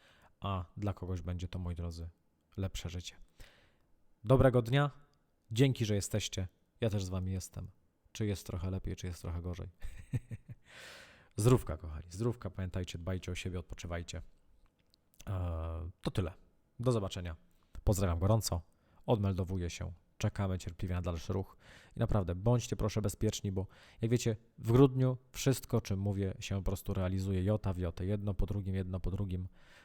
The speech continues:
Przed świętami również, gdy były te tematy wyborowe, wszystko idzie w listopadzie też jedno po drugim, jedno po drugim. Ja nie mam szklanej kuli, e,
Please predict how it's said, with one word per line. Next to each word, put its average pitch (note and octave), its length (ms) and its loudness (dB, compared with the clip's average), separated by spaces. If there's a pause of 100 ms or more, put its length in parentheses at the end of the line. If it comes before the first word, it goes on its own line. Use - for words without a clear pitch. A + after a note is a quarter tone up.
(120)
Przed - 200 0
świętami G2+ 400 0
również, F#2+ 400 0
gdy F#2 140 -6
były F2+ 180 -2
te F2 140 -6
tematy F#2 340 -2
wyborowe, F2+ 440 -2
wszystko - 520 -4
idzie F#2 400 -2
w F2+ 80 -6
listopadzie F#2+ 540 0
też - 260 -6
jedno G2+ 220 0
po G#2 120 -2
drugim, F#2 240 -2
jedno G2 240 -2
po G2+ 100 2
drugim. A2 380 0 (920)
Ja A#2+ 80 2
nie B2 100 4
mam G#2 120 4
szklanej F#2 340 2
kuli, A#2 320 4 (580)
e, G2 400 2